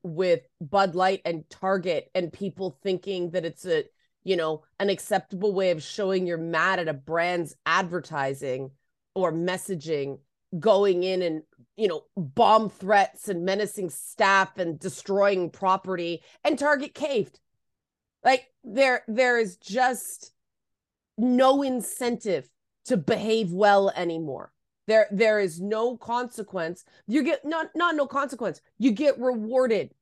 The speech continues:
for behaving badly nowadays.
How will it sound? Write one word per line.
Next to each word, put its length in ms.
for 120
behaving 640
badly 540
nowadays. 720